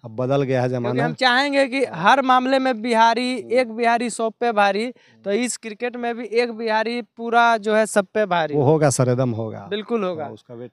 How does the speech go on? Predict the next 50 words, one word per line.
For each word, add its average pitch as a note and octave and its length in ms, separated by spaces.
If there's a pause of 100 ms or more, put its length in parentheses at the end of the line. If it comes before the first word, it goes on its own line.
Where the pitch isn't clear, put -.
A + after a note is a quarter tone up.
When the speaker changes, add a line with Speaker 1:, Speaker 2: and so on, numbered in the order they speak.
Speaker 1:
कीजिए, C#3 220
होगा A2+ 300
एकदम G#2+ 200
Speaker 2:
बाकी A3 240
Speaker 1:
मिलेगा। C#4+ 180
Speaker 2:
यहाँ B3+ 200
पे C4 180
जो B3 160
है A#3+ 340
केवल A#3 260
लड़कों A#3 420
वगैरह A#3 220
क्या A3+ 440
जो G#3 120
है A3 60
व्यवस्था G#3 440
है, G#3 100
या G3+ 120
लड़की G3 340
वगैरह G3 380
का F#3 160
भी F#3 100
जो F3 140
है E3+ 80
यहाँ D#3+ 140
पे? F#3+ 180
Speaker 1:
लड़की G3+ 280
प्रैक्टिस G#3 360
कर G#3+ 160
सकती E3+ 300
है, E3+ 120
यहाँ E3+ 180
लड़कों E3+ 300
का F3 60
Speaker 2:
क्या F3 80
Speaker 1:
हॉस्टल D3 320
Speaker 2:
लड़के, G#3+ 260
Speaker 1:
है। A3 120
Speaker 2:
अ, A3 40
लड़की A3 340
का A#3+ 160
भी A#3 100
एडमिशन G#3 420
वगैरह? F3 240
Speaker 1:
जी, C3+ 160
लड़की C3 320
भी D3 120
खेलती C3+ 340
है C3 80
यहाँ, B2+ 320